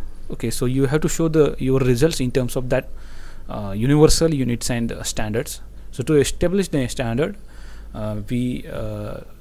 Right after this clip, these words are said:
need to measure the different things, or, or there is a need of a measurement. Uh, next one is, uh, interchangeability. Okay, so yes, of course, uh, interchangeability is possible only when you do the measurement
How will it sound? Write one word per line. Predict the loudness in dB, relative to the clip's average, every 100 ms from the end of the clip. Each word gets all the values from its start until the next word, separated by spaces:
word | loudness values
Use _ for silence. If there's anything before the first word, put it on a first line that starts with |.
| -14 -10
need | -4 -4 -2
to | 0 0 -4 -8
measure | -4 -2 0 0
the | -2
different | -4 -6 -6
things, | -6 -6 -8 -12 -10 -10 -8 -8 -10
or, | -8 -8
or | -4 -4
there | -2
is | -2 -2
a | -4 -6 -12 -8
need | -4 -2
of | -2 -4
a |
measurement. | -4 -4 -6 -10 -10 -12 -12 -10 -12 -12 -14 -12 -12 -10
Uh, | -2 0 2
next | 2 0
one | 0 -2 -4
is, | -2 -2 0
uh, | 0 0
interchangeability. | 0 0 0 0 -2 -2 -2 -6 -6 -10 -8 -8 -8
Okay, | -8 -8
so | -8 -4 -2 0 -2 -4 -8 -10 -8 -8 -8 -8 -6
yes, | 0 2 2
of | -2 -4
course, | 0 0 2
uh, | 2 2 -2 -4 -4 -4
interchangeability | -2 -2 0 0 0 0 0 -2 -2 -4
is | -4 -2
possible | -2 -2 -2 -2
only | 0 2 2
when | 2
you | 0 0
do | -2 0
the | 0
measurement | 0 -2 -2 -2 -4 -6